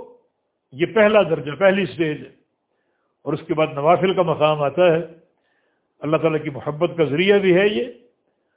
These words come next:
اور اگر فرائض میں کوئی کمی بیشی ہے تو اللہ رب العزت نوافل کے ذریعے ان کمیوں کو پورا کرے گا اور بندے کے فرائض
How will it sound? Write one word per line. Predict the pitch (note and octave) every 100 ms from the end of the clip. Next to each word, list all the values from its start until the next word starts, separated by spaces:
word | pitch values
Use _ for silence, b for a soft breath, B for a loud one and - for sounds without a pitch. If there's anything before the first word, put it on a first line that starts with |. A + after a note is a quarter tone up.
| _ _ _
اور | - F3 G#3
اگر | G3 G3 -
فرائض | E3 D#3+ F#3 G#3+
میں | G#3+ A3
کوئی | G#3
کمی | G#3 A3+ C4+
بیشی | B3+ E3 F#3 C#3
ہے | - _ _ _ _ _ _ _ _
تو | D3
اللہ | D3+
رب | D#3+ D3+
العزت | C#3+ D3 C3 D#3+ D#3+ - _ _ _ _ _
نوافل | A2+ C3 F3 F3+ F#3+
کے | D#3+
ذریعے | D3+ D3+ G#3+ F#3 D3+ - _ _ _ _ _ _ -
ان | D#3
کمیوں | - D#3 D#3+ D3+
کو | D3
پورا | C3 C#3 C#3
کرے | C#3+ F3+ F3
گا | D3 D3 - _ _ _ _ _ _
اور | -
بندے | C3 C#3+ D3+ E3
کے | D#3
فرائض | D3 B2 C#3 F3+